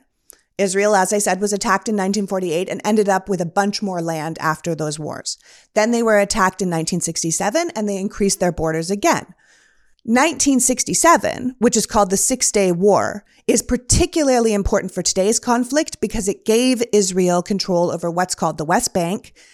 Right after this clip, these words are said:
and the Gaza Strip, which are two territories that were home to really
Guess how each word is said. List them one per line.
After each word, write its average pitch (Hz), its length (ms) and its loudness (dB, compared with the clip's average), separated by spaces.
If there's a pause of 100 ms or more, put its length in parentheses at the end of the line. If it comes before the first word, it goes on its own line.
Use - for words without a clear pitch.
(200)
and 202 140 4
the 185 60 0
Gaza 160 360 2
Strip, - 440 -6
which 180 180 -4
are 165 60 -2
two 330 300 0
territories 175 800 0 (320)
that 220 160 0
were 196 120 0
home 190 340 -2
to 190 180 -2
really 233 480 0